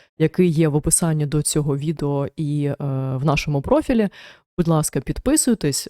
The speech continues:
В цьому Telegram-каналі буде дуже багато різної інфи. Е, там будуть не тільки домашні завдання і додаткові вправи безкоштовні, які ви можете виконувати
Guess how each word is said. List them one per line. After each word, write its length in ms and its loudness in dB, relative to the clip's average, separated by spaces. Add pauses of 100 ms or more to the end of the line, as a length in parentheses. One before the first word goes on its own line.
В 40 -20
цьому 280 2
Telegram-каналі 920 0
буде 280 -2
дуже 300 0
багато 360 0
різної 380 0
інфи. 360 0 (500)
Е, 240 -2
там 280 -2
будуть 580 -2
не 200 -2
тільки 340 2
домашні 400 4
завдання 540 2
і 40 0
додаткові 560 0
вправи 520 2
безкоштовні, 800 -2
які 260 -2
ви 120 -2
можете 440 -2
виконувати 800 0